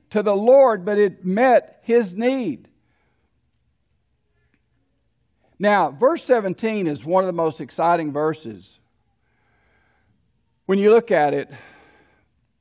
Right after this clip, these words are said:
and this is the, this is so, to me, this is kinda like the heart of it all.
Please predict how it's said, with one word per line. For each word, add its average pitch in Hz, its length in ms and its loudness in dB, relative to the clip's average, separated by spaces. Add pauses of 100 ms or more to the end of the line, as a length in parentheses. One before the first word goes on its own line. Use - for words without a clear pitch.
(440)
and 139 100 -8
this 233 220 2
is 226 140 -16
the, - 260 -12
this 196 380 -4
is 160 120 -14
so, 220 560 0
to 175 120 -8
me, 180 720 -2 (360)
this 226 280 0
is 185 100 -16
kinda 185 280 -2
like 165 260 -2
the 135 80 -10
heart 170 340 -2
of 120 120 -10
it 123 100 -10
all. - 360 -12